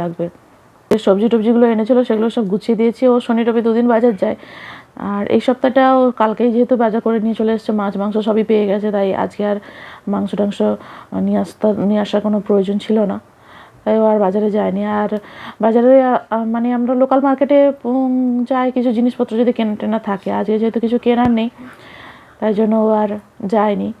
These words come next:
তাই সকাল সকাল ভাবলাম যে একটু গরম গরম ভাত করে ফেলি, দুজনে খেয়ে নেবো। অনেকটা পরিমাণ ডিম আলু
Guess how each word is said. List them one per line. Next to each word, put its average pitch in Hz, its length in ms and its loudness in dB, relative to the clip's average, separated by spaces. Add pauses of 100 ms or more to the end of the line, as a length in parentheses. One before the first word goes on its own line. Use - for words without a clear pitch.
(880)
তাই 196 120 -2 (100)
সকাল 202 260 0
সকাল 208 200 0
ভাবলাম 208 320 2
যে 214 120 0
একটু 208 120 -4 (100)
গরম 202 220 2
গরম 208 220 0
ভাত 196 180 -4
করে 202 200 -2
ফেলি, 233 220 -2
দুজনে 185 300 -4
খেয়ে 196 240 -2
নেবো। 190 160 -6 (880)
অনেকটা 226 340 2
পরিমাণ 226 240 2 (100)
ডিম 226 200 0
আলু 226 140 2